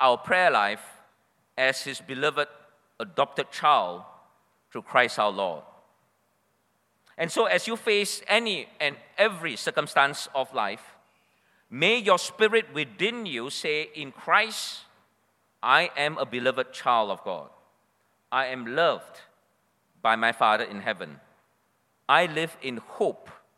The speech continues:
of my Father's perfect goodness in my life."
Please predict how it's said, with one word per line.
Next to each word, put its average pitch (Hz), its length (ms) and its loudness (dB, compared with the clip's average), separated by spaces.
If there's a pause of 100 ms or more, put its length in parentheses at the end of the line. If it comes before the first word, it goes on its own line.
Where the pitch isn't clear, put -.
(840)
of 110 240 -2
my 123 240 4
Father's 123 540 -2 (160)
perfect 196 600 -8
goodness 110 640 -12 (920)
in 104 100 -12
my 95 120 -2
life." 85 360 -10